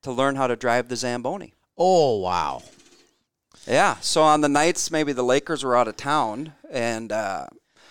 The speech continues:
Speaker 1: we still wanted to skate, we skated,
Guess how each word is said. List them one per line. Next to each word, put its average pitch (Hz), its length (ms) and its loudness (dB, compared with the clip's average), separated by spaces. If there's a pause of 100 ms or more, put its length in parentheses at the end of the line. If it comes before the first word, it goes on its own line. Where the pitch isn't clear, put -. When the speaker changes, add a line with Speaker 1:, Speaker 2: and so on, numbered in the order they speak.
(280)
Speaker 1:
we 143 200 2
still 143 300 2
wanted 127 300 2
to 101 80 -10
skate, 131 680 -4 (920)
we 123 160 -4
skated, 202 680 -2